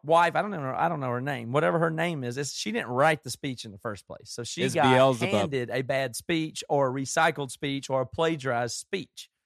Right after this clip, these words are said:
Speaker 1: That's, that's all that is. So too bad for her. She's gonna look the fool, of course, there.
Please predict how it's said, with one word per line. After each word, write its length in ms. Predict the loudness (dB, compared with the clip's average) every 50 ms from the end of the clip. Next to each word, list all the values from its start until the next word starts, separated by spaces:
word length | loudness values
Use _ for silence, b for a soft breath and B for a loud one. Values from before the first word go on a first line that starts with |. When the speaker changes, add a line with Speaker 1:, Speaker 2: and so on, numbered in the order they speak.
| _ _
Speaker 1:
That's, 260 | 2 2 2 0 -4 -6 _
that's 200 | 0 0 2 2 2
all 180 | 2 4 4
that 200 | 2 2 0 0
is. 280 | -4 -6 -8 -10 -18 -20 _ _ _
So 240 | -2 0 0 0 0 -4 _ _ _ _ _ _ 0
too 120 | 0 2
bad 260 | 4 4 4 4 2
for 120 | 0 -4 -4
her. 260 | -2 -2 -2 -2 -4 -8
She's 260 | -8 -10 -10 -10 -8
gonna 200 | -8 -8 -6 -4
look 160 | -6 -6 -8 -10
the 100 | -14 -18
fool, 400 | -10 -6 -4 -4 -4 -6 -8 -10
of 80 | -14 -14
course, 260 | -14 -12 -12 -12 -12 -10
there. 280 | -10 -10 -10 -10 -12